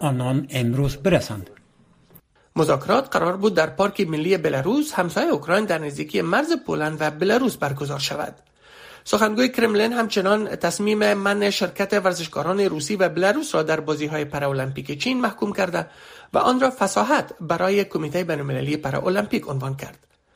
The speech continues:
Speaker 2: تبلیغات روسیه تا حدود تلاش کرده این جنگ را با نشان دادن سربازان اوکراینی به عنوان گروه نیونازی و تلاش برای نازی زدایی اوکراین توجیه کند.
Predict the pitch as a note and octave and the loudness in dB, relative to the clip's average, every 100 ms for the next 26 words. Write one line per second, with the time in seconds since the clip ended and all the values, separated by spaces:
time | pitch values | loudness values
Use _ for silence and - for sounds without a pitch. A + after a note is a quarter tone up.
0 | _ - - - - - D3 D3 C#3+ D#3 | _ -20 -20 -20 -4 -2 0 0 0 0
1 | C#3 C3+ G3+ G#3 G3 F3+ G3 G#3+ A3 A3+ | -2 2 2 4 2 2 2 4 4 4
2 | C#4 D4+ F#3 D#3 C#3+ D#3 D3 F3+ A3 A3+ | 2 2 -2 -2 -4 -4 -2 0 2 0
3 | G3 F#3 E3+ F#3 E3+ E3+ F#3+ G#3 G3+ F3+ | 2 0 0 -2 0 2 2 0 0 0
4 | F3+ F#3+ D#4 E4 - F3 D#3+ C#3+ D#3 D#3 | 0 0 0 -2 -2 -4 -2 -2 -2 0
5 | E3+ D#3+ D3+ F#3+ C#4+ B3+ F3+ D#3+ C3 C3+ | -2 -2 2 2 4 0 0 0 -4 -2
6 | A3+ B3+ - - - - F#3+ G#3 B3 D4+ | -2 -2 -6 -20 -18 0 2 4 2 2
7 | G3 G3 F#3+ F#3 F3+ D#3+ E3+ E3+ E3+ G3 | 2 2 2 2 0 2 0 0 2 4
8 | E4 - C#3 C#3 C#3 C#3 - G#3+ A3 G#3+ | 4 0 -4 -4 -4 -4 -4 -2 0 -4
9 | - - - - | -4 -12 -12 -16